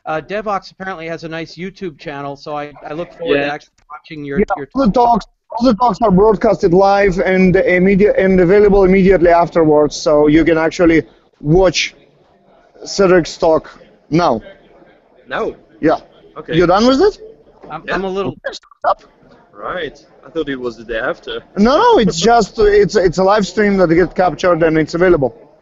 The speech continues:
Speaker 2: Okay, so if you don't have enough of my face there, you can see it on YouTube now.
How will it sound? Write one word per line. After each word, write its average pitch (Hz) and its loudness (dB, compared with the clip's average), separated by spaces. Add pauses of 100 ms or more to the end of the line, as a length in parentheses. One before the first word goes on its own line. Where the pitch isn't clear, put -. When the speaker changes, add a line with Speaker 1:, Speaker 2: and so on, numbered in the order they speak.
Speaker 2:
Okay, 120 -10
so - -16
if 123 -10
you 151 -10
don't 156 -6
have 147 -6
enough 139 -10
of 120 -14
my 127 -8
face 139 -12
there, 131 -8
you 120 -20
can 123 -16
see 127 -14
it 123 -12
on 117 -12
YouTube 113 -14 (100)
now. 104 -18